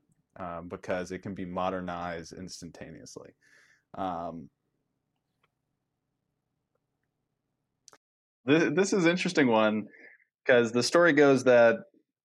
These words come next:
for a long time, or since John Lennon's death, they had this recording, but they weren't able to separate his vocals until now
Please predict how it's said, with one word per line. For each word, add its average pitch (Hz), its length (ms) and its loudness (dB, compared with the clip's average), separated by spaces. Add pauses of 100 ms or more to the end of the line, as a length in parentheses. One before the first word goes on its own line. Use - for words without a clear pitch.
(160)
for 123 160 4
a 117 60 4
long 123 280 2
time, 117 720 2 (360)
or 104 120 -2
since 120 320 -4
John 110 240 -2
Lennon's 107 340 -2
death, 117 320 4
they 104 100 2
had 135 280 2
this 127 180 -2
recording, 104 720 0
but 95 120 -6
they 104 80 0
weren't 131 220 0
able 123 220 0
to 101 100 -8
separate 117 380 0
his 98 120 -8
vocals 98 540 -4
until 92 360 -10
now 95 600 -2